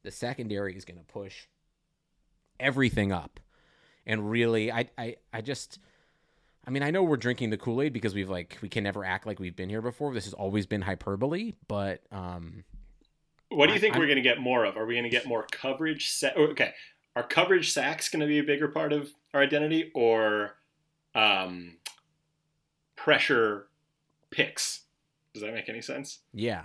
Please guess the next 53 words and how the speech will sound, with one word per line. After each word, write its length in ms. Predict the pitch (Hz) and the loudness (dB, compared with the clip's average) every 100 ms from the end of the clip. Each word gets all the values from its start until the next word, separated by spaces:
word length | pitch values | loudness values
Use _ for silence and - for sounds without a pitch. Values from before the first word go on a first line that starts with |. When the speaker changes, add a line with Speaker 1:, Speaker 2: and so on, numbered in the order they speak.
| - | 0
Speaker 2:
Are 60 | |
we 60 | 123 | 4
gonna 140 | 131 | 6
get 140 | 123 113 | 4 6
sacks 280 | 139 156 - | 6 6 6
because 220 | - 147 | 4 4
our 60 | 147 | 6
coverage 340 | 151 131 127 | 6 6 0
is 100 | 120 | -2
so 140 | 135 | 0
good, 200 | 117 123 | 0 0
or 80 | 113 | 0
are 20 | |
we 120 | 104 104 | -2 -4
gonna 140 | 104 | -6
get 180 | 98 - | -8 -2
picks 240 | 151 147 - | -2 -2 -4
because 320 | 127 113 104 | -4 -2 -4
our 100 | 98 | -6
pressure 300 | - 113 113 | -4 -4 -4
is 80 | 95 | -6
so 120 | 98 | -6
good, 240 | 98 90 101 | -8 -10 -8
or 360 | 117 123 143 | -8 -6 -6
a 60 | 143 | -6
little 180 | 143 139 | -8 -6
bit 120 | 139 | -6
of 60 | 139 | -4
both? 260 | 143 - _ - - _ _ - | -4 -6 _ -20 -20 _ _ -4
Speaker 1:
I, 140 | 147 - _ - - _ _ _ - | -2 -4 _ -20 -20 _ _ _ -4
I, 120 | 147 | 2
I 100 | 170 | 2
think 300 | - 226 254 | 4 2 4
that, 160 | 233 156 | 6 8
like, 400 | 127 101 - - _ _ _ _ _ _ _ _ _ _ | 8 6 0 -20 _ _ _ _ _ _ _ _ _ _
I, 80 | 131 | -2
I, 380 | 135 147 151 160 | 2 2 2 2
I 80 | 165 | 2
think 180 | 233 208 | 0 4
kind 160 | 175 135 | 6 6
of 120 | 117 | 4
it's, 200 | 113 - | 0 0
it's 200 | 131 - | -4 -2
chicken 300 | - 135 113 | 0 0 2
or 60 | 101 | 2
the 140 | 90 | 4
egg, 160 | 90 87 | 2 2
obviously, 640 | 87 90 120 135 175 175 | 2 2 0 0 0 2
but 160 | 156 117 | 4 6
I 80 | 107 | 6
do 140 | 127 | 4
think, 200 | 123 117 | 0 2
like, 320 | 113 92 - | 4 2 0